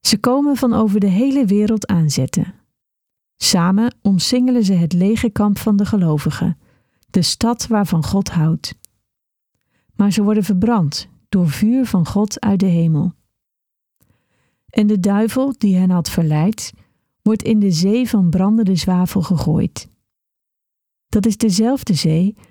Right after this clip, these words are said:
waarin ook het beest en de leugenprofeet zijn gegooid. Daar zullen ze voor eeuwig pijn lijden, dag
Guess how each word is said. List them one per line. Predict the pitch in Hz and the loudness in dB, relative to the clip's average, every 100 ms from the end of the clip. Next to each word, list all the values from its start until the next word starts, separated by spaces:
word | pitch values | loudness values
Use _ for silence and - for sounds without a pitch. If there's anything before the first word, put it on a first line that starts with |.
| _ - | _ -2
waarin | 220 226 220 | 0 2 2
ook | 233 | 0
het | 220 170 | 0 0
beest | 240 233 147 - | 0 0 -2 -6
en | - 190 | -2 0
de | 190 | 2
leugenprofeet | 196 240 226 196 180 - 160 151 | 2 0 0 -2 -2 0 -2 0
zijn | - 151 | 0 0
gegooid. | 156 147 151 156 - - - _ _ _ _ _ _ _ _ _ _ _ | 0 -2 -2 -2 -4 -12 -18 _ _ _ _ _ _ _ _ _ _ _
Daar | - 202 240 | 0 2 0
zullen | 220 214 190 | 2 2 2
ze | 180 | 0
voor | 165 180 - | 0 -2 0
eeuwig | 202 220 214 - | 0 2 0 -2
pijn | - 165 165 | -2 0 2
lijden, | 156 147 156 175 - _ _ _ _ _ - | 2 0 0 -4 -8 _ _ _ _ _ -2
dag | 214 247 - | -2 -2 -8